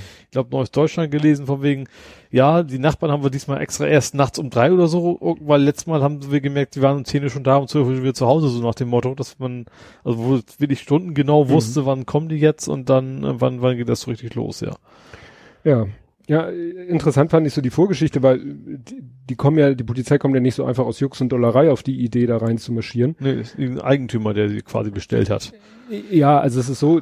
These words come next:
Speaker 2: es gab da wohl mal ein, so wie in der Hafenstraße, so ein
Speaker 1: Mhm.
Speaker 2: bisschen in der Erde. Es gab mal einen Mietvertrag zwischen
Speaker 1: Mhm.
Speaker 2: dem Eigentümer und denen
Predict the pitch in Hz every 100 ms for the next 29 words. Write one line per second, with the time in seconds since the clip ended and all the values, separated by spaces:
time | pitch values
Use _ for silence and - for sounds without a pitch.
0 | - 175 - 127 156 175 160 135 151 156
1 | - - 147 135 131 131 - 127 117 -
2 | _ _ _ - - 147 139 143 190 151
3 | 131 - 120 117 113 113 - 113 110 110
4 | 110 123 120 113 104 104 101 - 123 156
5 | - 151 151 151 175 - 165 - 156 160
6 | - _ _ _ - 117 127 135 123 131
7 | 135 139 151 - 160 151 151 113 143 185
8 | 226 233